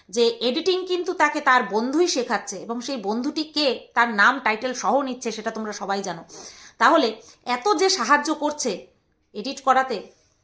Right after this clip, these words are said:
একটা লাইন ঠিক মতন লিপসিং করতে পারছে না, ধরাম করে এডিটের গুতোয় ঘুরে যাচ্ছে, পাল্টে যাচ্ছে, ভালো লাগছে না। হ্যাঁ, হ্যাঁ, একটা, আহ, তিরিশ, পনেরো সেকেন্ডের ভিডিওতে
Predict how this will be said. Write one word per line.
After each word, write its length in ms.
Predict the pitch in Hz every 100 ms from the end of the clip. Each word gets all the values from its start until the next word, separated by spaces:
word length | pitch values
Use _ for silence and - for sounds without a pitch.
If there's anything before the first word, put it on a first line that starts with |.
| _
একটা 320 | 226 311 320 320 - -
লাইন 380 | 208 226 311 381
ঠিক 240 | 339 370
মতন 420 | 359 359 392 381 - _
লিপসিং 360 | 240 302 370 359
করতে 200 | 349 349
পারছে 260 | 330 320
না, 120 | 285 226 -
ধরাম 360 | 262 370 427
করে 220 | 359 349
এডিটের 420 | 285 262 269 311 254
গুতোয় 420 | 269 277 262 196
ঘুরে 240 | 240 262
যাচ্ছে, 420 | 262 247 - 254
পাল্টে 380 | 254 233 226 262
যাচ্ছে, 540 | 240 226 - 240 - - _ _ 262
ভালো 200 | 339 294
লাগছে 300 | 311 170 160
না। 180 | - -
হ্যাঁ, 160 | 233 -
হ্যাঁ, 160 | 240
একটা, 180 | - 294
আহ, 420 | 294 - - 196 -
তিরিশ, 260 | 254 254 247 - -
পনেরো 280 | 226 254 294
সেকেন্ডের 460 | 311 302 302 311 294
ভিডিওতে 680 | 226 240 349 339 226 226